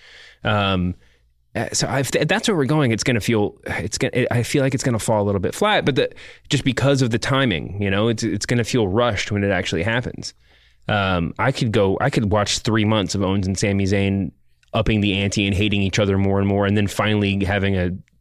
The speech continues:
steel cage match at WrestleMania or something like that, or a ladder war, heaven forbid. That would be amazing. Um,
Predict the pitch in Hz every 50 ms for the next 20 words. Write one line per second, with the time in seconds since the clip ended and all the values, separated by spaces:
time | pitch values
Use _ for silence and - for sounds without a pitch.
0 | _ _ _ - - - 117 113 101 - 117 110 104 98 104 104 87 90 92 -
1 | - - 90 90 - 104 95 92 90 92 92 82 69 67 64 85 - 87 71 71
2 | 69 69 71 - - - 69 - 90 98 95 92 95 101 101 110 110 104 95 87
3 | 85 85 78 67 - 90 - _ _ _ _ - - - - _ - 113 101 95
4 | 87 - 90 85 82 107 104 90 82 92 80 73 - - - - - - 98 98
5 | 107 117 110 82 64 55 - - - - - - - - - _ - - 110 110
6 | 110 107 104 98 95 92 92 92